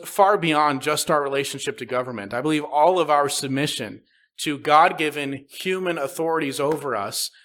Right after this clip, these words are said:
should ultimately be done as worship to God, as the supreme authority in our lives.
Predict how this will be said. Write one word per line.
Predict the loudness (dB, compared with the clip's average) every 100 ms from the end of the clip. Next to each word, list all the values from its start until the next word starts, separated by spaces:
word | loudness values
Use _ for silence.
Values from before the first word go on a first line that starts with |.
| _
should | -2 2 4
ultimately | 6 4 4 0 -2 -2
be | -2 0
done | 2 2
as | 0 -2
worship | -4 -2 -2 -2 -6 -6
to | -6
God, | 0 0 0
as | -4
the | -8
supreme | -8 -8 -6 -4
authority | -6 -6 -8 -8
in | -6
our | -6
lives. | -2 -4 -4 -10 -12